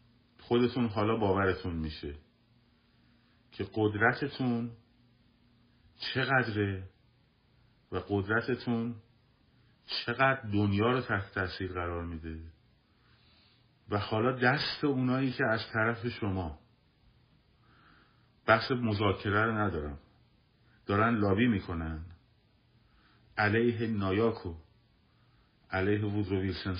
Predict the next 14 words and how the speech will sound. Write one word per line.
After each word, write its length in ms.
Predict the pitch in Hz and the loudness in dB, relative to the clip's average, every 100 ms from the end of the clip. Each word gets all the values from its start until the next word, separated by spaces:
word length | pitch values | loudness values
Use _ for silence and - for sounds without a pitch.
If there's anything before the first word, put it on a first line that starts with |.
| - | -6
سنتر 400 | 87 87 117 101 | -6 -4 -4 -4
و 80 | 78 - _ _ _ _ _ _ _ | -8 -16 _ _ _ _ _ _ _
علیه 460 | - 92 98 98 101 | -2 0 0 0 -2
کارنگی 680 | 95 101 95 95 85 101 117 | 0 0 0 -2 -2 -2 -2
و 140 | 85 78 _ _ _ _ _ _ _ | -4 -10 _ _ _ _ _ _ _
علیه 760 | 90 90 98 98 101 98 95 - - _ _ _ _ _ _ _ _ - - - _ | -6 -2 -2 -2 0 0 0 -4 -14 _ _ _ _ _ _ _ _ -20 -20 -20 _
پاسیفیک 500 | - 98 - - 92 | -2 0 0 -4 -4
کانسیل 520 | - 90 85 - 127 104 | -4 -4 -4 -4 -4 -6
و 40 | 87 _ _ _ _ _ _ _ _ _ _ - | -10 _ _ _ _ _ _ _ _ _ _ -4
علیه 640 | 92 95 98 92 95 92 | -2 0 0 0 0 0
بنیاد 840 | 92 92 92 92 90 92 90 82 - _ _ _ - - - - - - | 0 0 2 2 2 2 2 -2 -8 _ _ _ -20 -20 -20 -20 -20 -4
جامعهٔ 500 | 95 90 92 90 92 | -2 -2 -2 -2 -2
باز 420 | 85 117 117 | -2 0 0
و 40 | - | -4